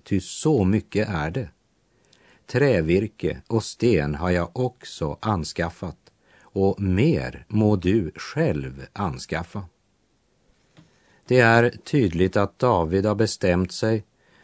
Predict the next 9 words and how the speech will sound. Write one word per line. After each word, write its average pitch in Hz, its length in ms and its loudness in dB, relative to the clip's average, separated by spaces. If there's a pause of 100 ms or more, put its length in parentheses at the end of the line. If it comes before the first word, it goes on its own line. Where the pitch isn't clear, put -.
(100)
för 110 140 2
att 101 140 4
det 101 120 4
ska 104 260 2
inte 98 240 2
fattas 87 680 -4
material 98 880 0
till 82 200 -6
bygget. 82 640 -6